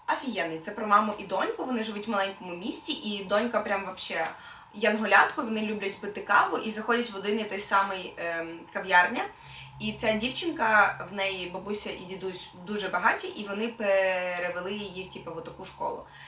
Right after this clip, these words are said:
І там починається вже прям. Якщо ви не дивились цей серіал, можете вже закінчити це відео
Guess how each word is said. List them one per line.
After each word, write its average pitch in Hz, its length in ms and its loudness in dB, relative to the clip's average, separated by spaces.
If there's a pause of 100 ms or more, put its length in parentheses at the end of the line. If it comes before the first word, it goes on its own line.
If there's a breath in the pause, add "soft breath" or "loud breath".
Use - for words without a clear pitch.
(360 loud breath)
І 220 60 -8
там 262 320 6
починається 208 720 2
вже 185 180 -6
прям. 160 500 -6 (1800)
Якщо 233 280 2
ви 302 80 6
не 294 120 4
дивились 269 340 -2
цей 254 160 -6
серіал, 262 460 8 (200)
можете 214 520 0
вже 190 240 0
закінчити 180 500 -8
це 202 160 -10
відео 330 500 6